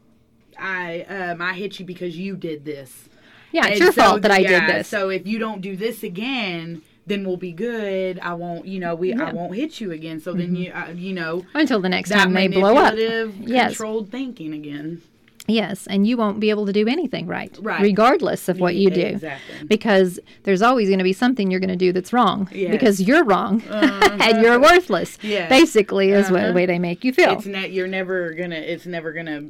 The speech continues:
Speaker 1: you know, satisfy them, and you're always gonna do something.
Speaker 2: Mm-hmm.
Speaker 1: So.
Speaker 2: And let me say something about that. If that's you,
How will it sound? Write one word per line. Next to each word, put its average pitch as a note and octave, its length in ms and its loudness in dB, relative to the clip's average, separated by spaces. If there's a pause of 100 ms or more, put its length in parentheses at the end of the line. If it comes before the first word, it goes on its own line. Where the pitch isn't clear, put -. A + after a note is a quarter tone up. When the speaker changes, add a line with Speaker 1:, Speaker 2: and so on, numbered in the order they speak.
(160)
Speaker 1:
you F3 140 -10
know, D3+ 200 -8
satisfy E3+ 640 -6
them, D#3+ 420 -6
and D3+ 500 -12
you're E3 320 -10
always D#3+ 380 -8
gonna D#3+ 180 -12
do D#3 220 -14
something. - 400 -16
Speaker 2:
Mm-hmm. G#3+ 400 -2 (120)
Speaker 1:
So. - 100 -12 (280)
Speaker 2:
And C4 100 -4
let D#4 60 -2
me G4 140 -2
say G3 400 -2
something F#3 360 -4
about F#3+ 280 -6
that. - 320 -6 (1400)
If A3+ 200 -2
that's D#4 380 0
you, A#3 520 -2